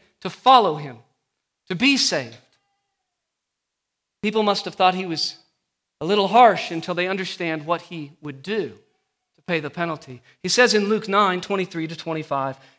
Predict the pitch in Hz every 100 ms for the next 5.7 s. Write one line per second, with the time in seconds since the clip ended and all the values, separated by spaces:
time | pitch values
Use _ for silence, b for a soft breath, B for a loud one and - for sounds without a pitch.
0 | b - 226 285 269 240 220 196 226 208
1 | 202 190 - 180 196 160 107 _ _ _
2 | _ _ _ _ _ - 202 208 294 294
3 | 269 240 196 B - - 269 254 220 202
4 | 196 226 220 214 208 220 160 139 269 277
5 | 294 277 233 196 247 233